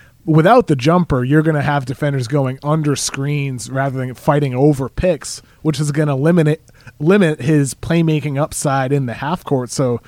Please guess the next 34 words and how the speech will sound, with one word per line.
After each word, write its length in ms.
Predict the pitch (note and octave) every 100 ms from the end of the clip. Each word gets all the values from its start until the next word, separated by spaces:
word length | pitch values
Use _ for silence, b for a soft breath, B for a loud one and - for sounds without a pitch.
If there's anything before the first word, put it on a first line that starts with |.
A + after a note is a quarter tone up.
| b b -
that's 260 | F#3+ A#3+
the 220 | - D#3+ D#3
area 360 | F#3 E3 D3
where 180 | C3+ C3+
if 120 | B2+
you 100 | F#3
take 260 | F3+ G3+ E3+
him 180 | E3 C#3+
number 280 | C#3+ C3
one, 420 | B2 C3 C#3+ C#3+ C3+ b -
or 80 | C#3+
you 100 | D#3
take 200 | F#3+ E3
him 140 | C3
two 280 | - F3 D#3+
or 40 |
three 260 | - D3+ E3
for 140 | D3
that 220 | C3 C3
matter, 400 | B2+ C3 B2+ A#2+ B B B
you're 180 | E3 G#3
betting 520 | B2+ E3 E3+ C3 G#2 -
big 480 | D3+ D3 B2 G#2+ b b b -
that 140 | D3+
that 220 | D3+ D#3+
shot 420 | - - D3+ D3
gets 220 | B2+ D3+ A#2+
better 360 | A#2 D3+ D3+
like 240 | D3+ G#3 C#4+
it 80 | G3
has 340 | F3 D#3+ D#3
for 140 | -
his 180 | C3 C3+
brother. 500 | G2+ C3+ D#3 A#2 G#2